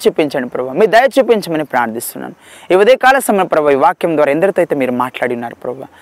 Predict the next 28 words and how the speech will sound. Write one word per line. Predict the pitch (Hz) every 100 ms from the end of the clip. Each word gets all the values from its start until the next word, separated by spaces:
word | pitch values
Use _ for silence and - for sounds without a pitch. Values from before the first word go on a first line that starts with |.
| - - -
అందరి | 131 135
మనసును | 117 139 151 143 120
మార్చమని | 151 - 185 180
ప్రార్థిస్తున్నాను. | 135 123 113 123 - - - - - -
వారిని | 170 220
మీ | 226
సమీపంగా | 233 233 277 392 277 277
తీసుకొస్తున్నాను | 214 - 151 - 131 117
ప్రభువా. | 117 120 127 - -
మీ | 220
బిడ్డలైన | 240 247 277
వారు | 277 269
ప్రభువా, | 240 240
మీకు | 202 208 -
తెలిసి | 190 202 208
తెలియక | 170 156 151
నాయన, | 139 139
మీకు | 143 139
విరుద్ధంగా | 156 165 170 165 - -
పాపం | 147 - 170 156
చేసి | -
ఉంటే | 135 127
ప్రభువా, | 123 123 131 - - -
దయతో | 156 -
క్షమించండి | 175 - 160 170 170 131
నాయన, | 117 117
మన్నించండి | 123 165 208 - 120
ప్రభువా. | - 113 98